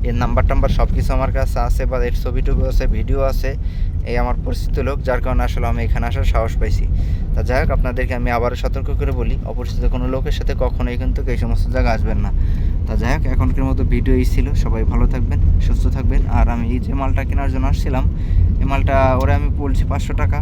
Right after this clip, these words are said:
ও রাজি হয় নাই, বলছে ছয়শো টাকা। যাই হোক, যদি পাঁচশো টাকা হয়, পরবর্তীতে নিয়ে গেলে হয়তো বা আমার এখান থেকে দুশো টাকার মতো আর কি লাভ হবে। তা যাই হোক, সবাই ভালো থাকবেন, সুস্থ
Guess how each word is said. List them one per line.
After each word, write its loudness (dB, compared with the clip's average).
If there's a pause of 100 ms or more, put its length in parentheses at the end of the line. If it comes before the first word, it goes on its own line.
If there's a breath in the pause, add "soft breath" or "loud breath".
ও -2
রাজি 2
হয় 2
নাই, 2
বলছে 0
ছয়শো 2
টাকা। 2
যাই 2
হোক, 4
যদি 2
পাঁচশো 2
টাকা 0
হয়, 0 (440 loud breath)
পরবর্তীতে 2
নিয়ে 2
গেলে 2
হয়তো -2
বা 0
আমার 0
এখান 2
থেকে 0
দুশো -2
টাকার 0
মতো 0
আর 0
কি 0
লাভ 0
হবে। -2 (140)
তা 0
যাই 0
হোক, -4
সবাই -2 (640 loud breath)
ভালো 0
থাকবেন, -2
সুস্থ 0